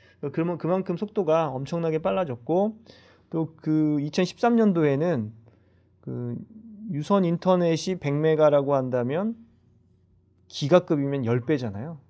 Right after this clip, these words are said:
그러니까 그래서 열 배 빠른 기가 와이파이도 상용화가 됐죠. 그리고 이후에 이 엘티이는, 엘티이는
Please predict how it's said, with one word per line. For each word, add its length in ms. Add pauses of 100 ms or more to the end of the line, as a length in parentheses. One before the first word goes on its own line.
그러니까 320 (720)
그래서 260
열 220
배 220
빠른 440 (460)
기가 360
와이파이도 840
상용화가 680
됐죠. 400 (2250)
그리고 480
이후에 880
이 320
엘티이는, 880 (840)
엘티이는 760